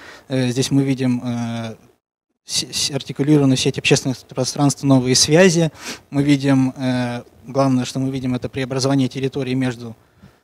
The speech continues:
этим мы видим преобразование территории между этими зонами. Это ландшафтный парк, э, создание новых связей,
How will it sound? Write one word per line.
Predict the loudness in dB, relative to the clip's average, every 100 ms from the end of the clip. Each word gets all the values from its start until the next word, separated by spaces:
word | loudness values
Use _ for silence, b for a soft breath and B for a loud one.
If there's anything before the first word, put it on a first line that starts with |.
| b _
этим | -8 -8 -8 -14 -20 -20 2
мы | 8 10
видим | 10 8 10
преобразование | 10 8 8 10 10 10 10
территории | 8 6 6 8 10
между | 8 6 0 -2 -2 -4
этими | -2 0 6 6
зонами. | 6 4 6 8 8 6 4
Это | 0 -2 0 0 0 -2 -4
ландшафтный | 2 2 4 0 2 -2
парк, | 2 0 0 -8
э, | -16 -10 -10 -10 -14 -12
создание | -2 0 4 4 6
новых | 8 6 4 0
связей, | 0 2 2 0 -6